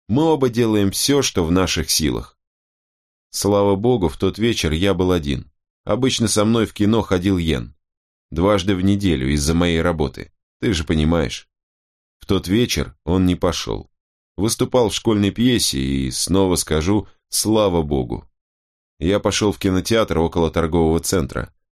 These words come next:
Не могу вспомнить название. Тот большой, который разделили на два.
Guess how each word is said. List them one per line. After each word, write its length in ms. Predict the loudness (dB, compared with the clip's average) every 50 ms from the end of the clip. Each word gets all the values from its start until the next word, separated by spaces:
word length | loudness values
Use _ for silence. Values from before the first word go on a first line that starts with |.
| _ _ _ _ _
Не 120 | -2 0 2
могу 300 | 2 2 2 2 0 0
вспомнить 480 | 0 -2 -2 0 0 2 0 0 0
название. 600 | -2 -2 0 2 0 0 0 -2 -4 -8 -10 -14 _ _ _ _ _ _ _ _ _ _
Тот 200 | 0 0 0 2
большой, 460 | 2 0 0 0 0 0 0 0 0
который 420 | -2 -4 -4 -2 0 0 2 2 0
разделили 520 | 0 -2 0 0 2 2 2 2 2 2
на 160 | 0 0 0
два. 300 | 0 0 -2 -2 -4 -8